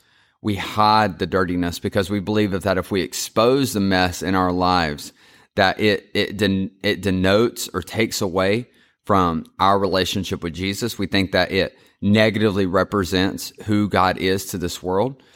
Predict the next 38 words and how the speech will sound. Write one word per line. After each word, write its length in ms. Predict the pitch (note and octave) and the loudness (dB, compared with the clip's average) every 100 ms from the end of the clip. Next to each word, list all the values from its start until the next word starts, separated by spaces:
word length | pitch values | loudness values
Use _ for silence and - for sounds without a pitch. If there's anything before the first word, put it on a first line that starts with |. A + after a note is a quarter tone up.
| - - _ _ | -20 -20 _ _
And 480 | G#2 G#2 G2 F#2+ - | 0 2 2 0 -2
I, 140 | G2+ G#2 | 0 0
this 320 | F#2 A2 G#2 | 2 0 -2
podcast 640 | - B2 D#3 - C3 A2+ | -4 -6 -4 0 -2 -2
is 80 | G2+ | -6
all 220 | E2+ G#2+ | 0 2
about 200 | G#2+ G2 | 2 2
exposing 720 | F2 - - G#2 A#2+ B2+ G#2 F#2 | 0 -4 0 2 2 2 2 2
that 200 | F2 - | 0 -2
lie, 420 | F2+ F#2 G2+ F#2 | -2 2 2 0
because 320 | F2 G#2+ F#2 | -2 -4 -2
what 160 | G2+ C#3+ | 0 0
I 140 | D3+ | -2
see 240 | - A2+ | -2 2
in 140 | G#2 F2 | 2 2
Scripture 520 | - - G2+ - G2 | -2 -2 -2 -2 -4
and 80 | F#2 | 0
what 120 | F#2 | 2
I 140 | G#2 | 2
found 280 | B2 B2+ G#2+ | 0 0 0
in 80 | F2+ | 2
my 180 | F#2 F#2 | 2 2
life 540 | F2+ E2+ D#2+ D2 - _ _ _ _ _ | 2 2 0 -2 -8 _ _ _ _ _
is 220 | - G2+ | -2 0
that 320 | G2 F#2 G2+ F#2 | 2 0 -2 -2
God 500 | G#2+ A#2+ D3+ C#3+ - | 2 4 2 0 -2
tends 400 | A#2+ G#2 F#2+ - | 0 2 0 -2
to 80 | |
do 120 | F#2 F2+ | -2 -2
his 220 | G2 F2+ | -2 -2
most 360 | F#2 F2 F#2+ | -2 -4 -4
beautiful 520 | F#2+ A2+ C3 - G#2+ F2+ | 0 2 0 0 -2 -2
work 440 | F#2+ F2+ - - _ _ _ _ | 0 0 -2 -10 _ _ _ _
in 140 | - G2+ | 0 0
the 80 | F#2 | 0
vulnerability 840 | D2+ G2 A#2+ C3+ B2 G2+ F#2+ F#2 | 0 2 4 4 2 2 2 2
and 100 | F2 | 0
transparency 800 | - F2 D#2 G2+ F#2+ F2 D#2 D#2 | -2 -4 -4 -2 0 0 -6 -8